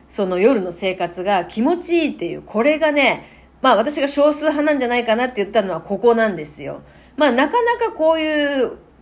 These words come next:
ことって、あのー、いう機会とかはないですけれども、そうですか。それはもう本当最高じゃないですか。もう最高に羨ましいですね。で、あと、え、で、で、ここから言えないんですけどもっていうところでね、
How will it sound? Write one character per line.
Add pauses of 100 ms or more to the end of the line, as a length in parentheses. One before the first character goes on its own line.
こ
と
っ
て、 (640)
あ
の
ー、
い (180)
う
機
会
と
か
は
な
い
で
す
け
れ
ど
も、 (760)
そ
う
で
す
か。
そ
れ
は
も
う
本
当
最
高
じ
ゃ
な
い
で
す
か。 (340)
も
う
最
高
に
羨
ま
し
い
で
す
ね。 (420)
で、
あ
と、 (380)
え、
で、
で、
こ
こ
か
ら
言
え
な
い
ん
で
す
け
ど
も
っ
て
い
う
と
こ
ろ
で
ね、